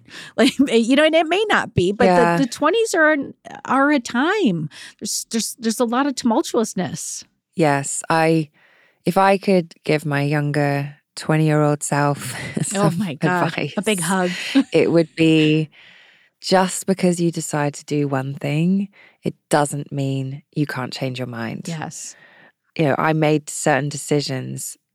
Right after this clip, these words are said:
Speaker 2: feeling like I should do this thing, and it resulted in, you know, a lot of stress and a lot of anxiety. And I'm, I'm not saying we're not gonna make mistakes. Uh, mistakes are a part of life, but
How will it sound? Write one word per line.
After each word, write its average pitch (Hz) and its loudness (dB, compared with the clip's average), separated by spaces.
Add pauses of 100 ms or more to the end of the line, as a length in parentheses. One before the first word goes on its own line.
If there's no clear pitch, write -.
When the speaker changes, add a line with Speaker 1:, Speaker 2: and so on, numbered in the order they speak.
Speaker 2:
feeling 147 -2
like 135 -4
I 139 0
should 156 -2 (420)
do 180 2 (180)
this - 0
thing, 185 2 (540)
and 156 0
it 147 0
resulted 147 -2
in, 139 -4 (640)
you 233 2
know, 220 4
a - 4
lot 185 6
of 170 0
stress - -2
and 147 -2
a 147 2
lot 160 4
of 156 2
anxiety. 139 -2
And 170 2
I'm, 190 2 (160)
I'm 208 0
not 240 0
saying 156 0 (460)
we're 165 2
not 160 0
gonna 156 -2
make 151 0
mistakes. - -2 (500)
Uh, 147 -6
mistakes 151 0
are 156 2
a 151 0
part 147 -2
of 143 -6
life, 139 -2
but 143 2